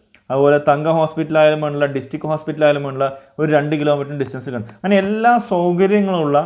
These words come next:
ഒരു അടിപൊളിയായിട്ടുള്ള ഒരു ഹൗസിംഗ് കോളനിക്ക് എത്തുന്ന ഒരു പ്രോപ്പർട്ടിയാണ്. പഴക്കമുണ്ടെന്നേ പറയാനുള്ളൂ, പക്ഷേ ഇന്ന് ഉള്ള പുതിയ വീടുകളെക്കാട്ടി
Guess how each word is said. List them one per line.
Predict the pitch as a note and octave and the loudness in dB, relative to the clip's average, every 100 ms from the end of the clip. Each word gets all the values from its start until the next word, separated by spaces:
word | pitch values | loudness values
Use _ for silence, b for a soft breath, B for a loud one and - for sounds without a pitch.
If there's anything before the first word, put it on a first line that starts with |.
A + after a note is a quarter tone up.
| C#3+ | -2
ഒരു | D3+ C3 | -8 -8
അടിപൊളിയായിട്ടുള്ള | - - A3+ F#3 D#3+ D3+ C3+ D#3 G3+ B B B C#3 | -14 -8 -4 -2 0 -2 -2 -6 -6 B B B -2
ഒരു | C#3+ | 2
ഹൗസിംഗ് | C#3 C#3 E3 D#3+ | 2 2 0 2
കോളനിക്ക് | D#3+ D#3 D3+ | 0 0 -2
എത്തുന്ന | C3+ A#2+ C3+ F3+ - C3+ | -4 -4 -6 -6 -8 -8
ഒരു | C#3 | -4
പ്രോപ്പർട്ടിയാണ്. | B2 A2+ A#2+ A2+ F#2+ b b b b b D#3+ | -2 -4 -6 -6 -6 b b b b b 2
പഴക്കമുണ്ടെന്നേ | E3+ F3 A3 G3+ F#3+ G3 F#3+ | 4 4 2 2 2 2 4
പറയാനുള്ളൂ, | E3+ E3 | 2 0
പക്ഷേ | D#3 E3+ | -2 -4
ഇന്ന് | E3 F#3 F3+ D#3 | -4 -6 -6 -2
ഉള്ള | D#3+ F3 - - | 0 0 -4 -6
പുതിയ | D3+ C#3+ G3 E3 | -6 0 2 2
വീടുകളെക്കാട്ടി | D#3 D#3+ D#3 D3+ | 2 0 0 -2